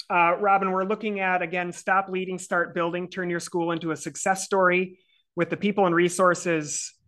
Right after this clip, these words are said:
you already have. You've suggested a vision is a really great place to get started, and one that includes one hundred percent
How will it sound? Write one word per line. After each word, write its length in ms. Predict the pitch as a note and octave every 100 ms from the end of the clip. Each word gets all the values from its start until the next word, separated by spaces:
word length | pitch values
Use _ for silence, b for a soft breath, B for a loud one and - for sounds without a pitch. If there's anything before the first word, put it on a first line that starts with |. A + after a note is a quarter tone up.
| _
you 160 | - F3
already 280 | G3 G3 G#3
have. 420 | E3+ D3 D3 F#3 - _
You've 140 | - E3
suggested 560 | F#3 F3+ F#3+ G3 G3
a 40 | E3
vision 460 | D3 G#3 G3 G#3
is 160 | G3+ E3+
a 220 | E3+ D#3
really 320 | E3+ F#3 F3+
great 360 | D#3 E3+ F3 F#3
place 440 | F#3 F3 F3 - - _ _ -
to 80 |
get 180 | E3 F3
started, 460 | - F3+ E3 F3+ D#3+
and 160 | D#3+
one 140 | E3 F3
that 120 | E3
includes 420 | E3 F3 F3+ E3
one 180 | E3+ D#3+
hundred 260 | E3+ F3 E3
percent 400 | D#3+ E3+ D#3+